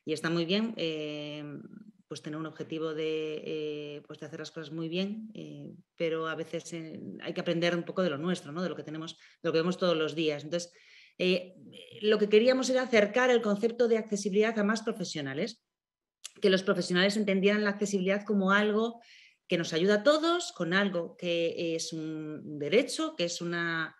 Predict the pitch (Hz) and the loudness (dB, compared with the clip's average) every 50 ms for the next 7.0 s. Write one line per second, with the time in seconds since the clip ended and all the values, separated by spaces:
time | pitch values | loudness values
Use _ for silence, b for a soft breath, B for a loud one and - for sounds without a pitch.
0 | b b b b b - - 170 165 160 156 156 151 - 156 165 156 123 - 135 | b b b b b -8 -4 -2 0 0 0 0 -2 -4 -6 -8 -10 -10 -10 -10
1 | 139 - 185 185 196 190 170 165 160 143 160 147 - 165 160 175 208 247 285 285 | -8 -8 -6 -4 -2 -2 -2 -2 -4 -6 -8 -8 -6 -4 -2 -2 -2 -2 -4 -6
2 | - B B B B B - 175 - - - 180 170 170 165 - - 202 208 202 | -12 B B B B B -8 -8 -6 -6 -2 0 2 2 2 2 2 0 0 2
3 | 202 202 190 185 185 180 180 190 202 208 214 214 214 214 208 202 208 202 202 - | 2 2 2 2 2 0 2 2 4 2 2 2 2 2 4 4 4 2 2 0
4 | - - 175 180 165 139 - - 220 233 233 226 226 226 233 220 220 202 185 175 | -2 -4 -4 -4 -4 -4 2 6 8 8 8 6 4 2 0 2 2 2 2 2
5 | 170 160 160 165 170 175 185 190 196 190 190 190 190 185 175 175 170 143 156 160 | 2 0 -2 0 0 2 2 4 4 4 4 4 2 2 0 -2 -2 -2 -4 -6
6 | - - 180 170 175 165 156 147 139 139 143 139 139 - 147 143 156 160 156 - | -4 -4 -2 -2 0 0 0 0 -2 -4 -8 -10 -12 -12 -10 -8 -8 -8 -8 -10